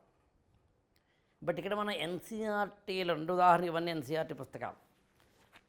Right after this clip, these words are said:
ఇవి ఒకటే, ఇంకా చాలా ఉన్నాయి యాక్చువల్‌గా. ఇవన్నీ ఎన్సీఆర్టీ పుస్తకాలుగా నోట్స్ రాయాలా అన్నప్పుడు నేను ఒక మూడు పాయింట్స్ చెప్తాను ఇక్కడ. ఒకటి,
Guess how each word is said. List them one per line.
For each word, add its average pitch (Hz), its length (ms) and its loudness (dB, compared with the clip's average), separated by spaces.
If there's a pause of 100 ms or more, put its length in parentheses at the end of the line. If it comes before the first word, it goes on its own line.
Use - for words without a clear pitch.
(240)
ఇవి 110 140 -4
ఒకటే, 151 240 4
ఇంకా 175 200 4
చాలా 156 260 6
ఉన్నాయి 160 220 -2
యాక్చువల్‌గా. 131 460 -8
ఇవన్నీ 175 300 -6
ఎన్సీఆర్టీ 180 460 -4
పుస్తకాలుగా 160 680 -6
నోట్స్ 160 300 -6
రాయాలా 127 380 2
అన్నప్పుడు 123 460 -2 (1120)
నేను 233 220 -2
ఒక 214 100 -6 (500)
మూడు 214 300 -2
పాయింట్స్ 135 400 0
చెప్తాను 110 240 -10
ఇక్కడ. 101 140 -10
ఒకటి, 113 260 -12